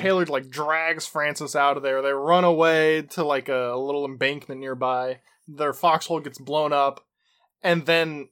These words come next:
um, this is where Taylor, um, Charlie Sheen's character, kinda sees, like, the Viet Cong, like, advancing almost past them. They're, like, r-, jumping at the foxhole, running past them,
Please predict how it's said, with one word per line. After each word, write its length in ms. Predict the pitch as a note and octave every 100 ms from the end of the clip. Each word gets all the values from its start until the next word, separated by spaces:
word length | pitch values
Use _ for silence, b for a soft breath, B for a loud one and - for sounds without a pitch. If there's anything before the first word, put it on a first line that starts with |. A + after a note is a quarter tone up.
| -
um, 460 | D#3+ C3+ B2 B2 -
this 300 | D3 F3+ G#3+
is 100 | G3+
where 220 | G3 D#3+
Taylor, 760 | C#3 F#3 G#3 B3 F#3 E3+ D#3+ _ D#3+
um, 400 | C#3 B2 A#2 A#2
Charlie 260 | F3+ F3
Sheen's 280 | D#3+ G3 A3
character, 320 | - D3 C#3+
kinda 240 | - F3+ D#3
sees, 440 | - F#3+ G#3+ F#3+
like, 140 | D#3
the 80 | -
Viet 220 | B2 E3+
Cong, 200 | - E3+
like, 140 | D#3+ D3
advancing 640 | C3+ C3 C3 D#3 - F3
almost 320 | D3 B2+ -
past 440 | - C3 C3 - A3
them. 380 | A#3+ C4 D4+ - b b b
They're, 140 | D#3+ E3+
like, 180 | C#3+ C#3+
r-, 220 | D3 D3 C#3+
jumping 580 | F#3 F#3+ G3+ F#3+ F#3 - _
at 220 | G3+ E3+
the 80 | D#3
foxhole, 800 | - F3+ F3 E3+ - F3 E3+ D3
running 380 | D3+ E3+ D#3+ D#3 _ _ _ -
past 400 | F#3 F3 E3+ E3+
them, 420 | E3+ E3+ E3+ F3